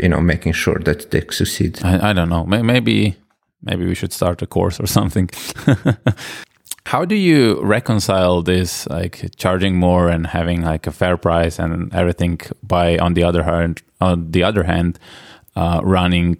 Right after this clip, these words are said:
Speaker 2: prevoz dot org or, uh, which is, um, for, uh, anyone not Slovenian, is, like, um, the biggest carpooling, uh, app here, and yeah, and that one is completely free for, for,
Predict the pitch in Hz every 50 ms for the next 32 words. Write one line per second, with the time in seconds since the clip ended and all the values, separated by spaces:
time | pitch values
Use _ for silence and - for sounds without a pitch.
0 | - _ - 92 90 85 87 85 85 80 - - - - - 90 87 - - 85
1 | 90 85 85 - - - - - - _ - 87 87 87 82 82 82 80 82 90
2 | - - - - 85 85 82 82 82 85 85 - - 90 85 80 80 - - -
3 | - - 87 85 82 82 82 - - 87 82 82 80 82 - - - 82 80 78
4 | 82 82 82 80 80 82 82 80 82 85 82 80 82 - - - 92 85 87 87
5 | 85 85 82 82 80 82 82 - - 85 85 82 80 - - - - - - -
6 | 85 85 85 85 82 82 80 80 _ - 82 92 85 80 80 95 92 85 85 90
7 | 85 82 82 - - - - 90 85 82 - - 90 87 87 87 90 - - -
8 | - - - - - 101 92 92 - - - 110 113 - - - - 131 131 135
9 | 135 - _ - _ - 107 95 - - 110 95 82 85 92 98 92 98 95 -
10 | 104 101 101 95 - - 98 95 110 107 - - 104 92 - - 101 98 98 95
11 | 95 95 95 92 82 80 - - 95 92 90 90 87 87 82 82 - - 87 87
12 | 87 87 85